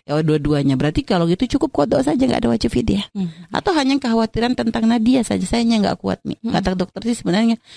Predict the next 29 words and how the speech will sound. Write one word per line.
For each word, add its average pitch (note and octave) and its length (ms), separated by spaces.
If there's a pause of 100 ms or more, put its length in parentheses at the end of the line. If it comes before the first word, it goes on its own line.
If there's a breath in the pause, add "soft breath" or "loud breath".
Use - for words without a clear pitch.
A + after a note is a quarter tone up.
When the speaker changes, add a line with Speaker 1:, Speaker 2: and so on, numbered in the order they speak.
(160 loud breath)
Speaker 1:
nggak - 160
masalah - 400
puasa, F#3 480
Speaker 2:
Hmm. G#3+ 160
Speaker 1:
cuma F#3 240
sayanya G3+ 320
nggak - 140
mampu. A#3+ 260
Oh, C3 240
sudah, B3 240
berarti G3 320
tidak A#3 320
wajib A#3+ 320
fidyah, G3+ 480
Speaker 2:
Iya. - 20
Speaker 1:
cukup G3 300
kodok. F3 400
Speaker 2:
Hmm. F#3 320
Speaker 1:
Sama D3+ 480
menyusui F3 400
juga F3 240
begitu. D3 320
Jadi F3 240
kalau G#3+ 240
alasannya F#3 560
karena F3 400
anaknya G#3 720
saja, D3+ 480
Speaker 2:
Hmm. A3+ 320